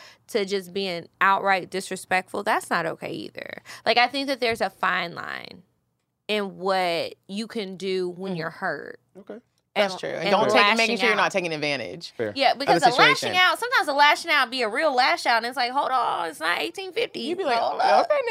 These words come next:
Speaker 2: nigga, I'm gonna punch you in your throat." Okay, next
Speaker 3: You're right.
Speaker 2: one.
Speaker 3: Next question.
Speaker 2: When was the last time you ghosted someone, Paranormal Poppy, and why?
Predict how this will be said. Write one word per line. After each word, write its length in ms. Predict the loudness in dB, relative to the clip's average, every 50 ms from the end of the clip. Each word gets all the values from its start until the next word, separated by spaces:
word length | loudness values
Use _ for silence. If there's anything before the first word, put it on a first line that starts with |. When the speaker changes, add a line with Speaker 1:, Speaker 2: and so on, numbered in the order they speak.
| -4 -4 -6
Speaker 2:
nigga, 80 | -4 0
I'm 160 | 2 2 2 2
gonna 160 | 0 -2 0 2
punch 260 | 0 -2 -2 -2 -4
you 40 | -4
in 60 | -4
your 120 | -4 -4
throat." 320 | -2 0 2 4 4 4 4 4
Okay, 180 | 4 4 4 4
next 240 | 4 2 2 2 2
Speaker 3:
You're 80 | 0
right. 220 | 2 2 2 0 -2
Speaker 2:
one. 80 | -6 -10
Speaker 3:
Next 200 | -10 -12 -12 -12
question. 500 | -8 -4 -4 -4 -4 -4 -10 -14 -14 -14 _ _ _ _ _ _ -18 -18 -18 -18 -18 2 4
Speaker 2:
When 120 | 4 6
was 140 | 6 6 6 6 4 6
the 40 |
last 400 | 6 6 6 6 4 4 0 -8
time 320 | -4 0 2 2 2 2 0
you 140 | -2 -4 -4
ghosted 580 | -2 -2 0 0 0 -2 -2 -2 -4 -4 -4
someone, 540 | -4 -8 -6 -6 -4 -6 -6 -6 -6 -8 -8
Paranormal 640 | -8 -8 -8 -6 -6 -6 -6 -8 -8 -8 -8 -10 -10
Poppy, 540 | -8 -8 -8 -8 -8 -8 -10 -10 -10 -10 -10 -8
and 220 | -8 -6 -4 -2
why? 760 | 0 0 0 0 0 -4 -6 -8 -10 -12 -12 -14 -14 -16 -18